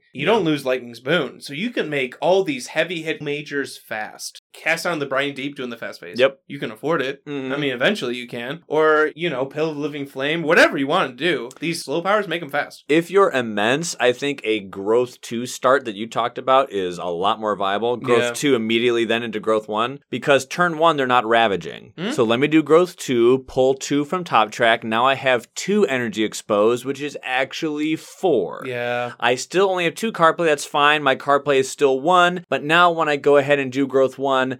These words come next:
Speaker 2: on turn two, I'm gaining a power card. Let's go a major, chuck either Harbingers or Raging Storm, get another energy. And this is if you don't play any cards on your
Speaker 1: On
Speaker 2: first
Speaker 1: first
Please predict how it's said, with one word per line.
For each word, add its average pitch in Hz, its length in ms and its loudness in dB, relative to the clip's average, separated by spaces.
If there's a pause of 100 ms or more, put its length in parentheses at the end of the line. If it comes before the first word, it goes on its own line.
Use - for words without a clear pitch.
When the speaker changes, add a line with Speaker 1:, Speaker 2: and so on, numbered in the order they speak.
Speaker 2:
on 123 300 2
turn 127 300 -4
two, 214 280 4
I'm 131 200 -2
gaining 160 300 0
a - 20 -4
power 123 300 0
card. 135 340 4
Let's - 220 -2
go 135 160 4
a 117 60 2
major, 127 440 0
chuck 127 400 0
either 123 340 2
Harbingers 110 680 -2
or 147 260 4
Raging 110 380 -2
Storm, 113 360 -6
get 135 240 2
another 120 440 -2
energy. 143 680 -2 (320)
And 135 160 -4
this 139 200 -2
is 131 120 -4
if 127 140 -2
you 127 60 -2
don't 123 240 2
play 120 180 0
any 123 180 0
cards 127 360 4
on 113 100 -4
your 104 80 0
Speaker 1:
On - 40 -14
Speaker 2:
first 123 260 0
Speaker 1:
first 147 140 2